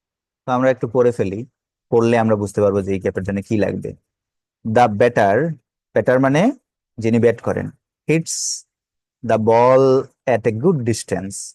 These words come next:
তো ভালো একটা ডিস্টেন্সে হিট করে পাঠায় দেয় বলটাকে, না, বলকে পাঠায় দেয়। And runs to the opposite wicket, অপর প্রান্তের উইকেটে দৌড়ায়।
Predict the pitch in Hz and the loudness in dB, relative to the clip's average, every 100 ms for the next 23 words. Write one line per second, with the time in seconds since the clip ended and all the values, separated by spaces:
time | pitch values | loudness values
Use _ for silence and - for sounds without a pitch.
0 | _ _ _ 117 113 123 147 - 147 127 | _ _ _ -2 2 2 2 0 -2 -2
1 | - 120 110 135 170 254 _ _ _ _ | -2 -4 -2 0 0 -2 _ _ _ _
2 | - 135 - 120 110 107 101 98 95 92 | -4 -4 0 2 2 0 0 0 0 -4
3 | - _ _ _ - 113 110 101 98 101 | -8 _ _ _ -4 0 2 0 -4 -4
4 | 107 180 220 _ _ - 98 101 107 101 | -2 -2 -2 _ _ -4 -4 -2 -4 -4
5 | 95 95 95 - _ _ _ _ _ _ | -2 -4 -4 -10 _ _ _ _ _ _
6 | - 165 185 117 113 131 _ _ _ _ | -2 0 2 2 -2 -6 _ _ _ _
7 | _ 120 120 139 202 220 208 - - - | _ 0 4 4 4 0 -2 -4 -6 -6
8 | - _ - 135 135 131 131 - - 110 | -10 _ -2 0 2 2 -2 -6 -8 -6
9 | - 107 101 107 - - - - 120 95 | -2 -2 -2 -4 -6 -18 -16 -4 -4 -2
10 | - - - _ _ _ _ _ - 135 | -6 -8 -18 _ _ _ _ _ -4 0
11 | 143 135 135 120 117 107 120 107 104 107 | 2 2 0 0 -2 0 2 2 -2 -4
12 | 101 170 185 113 101 92 | 0 0 0 2 0 0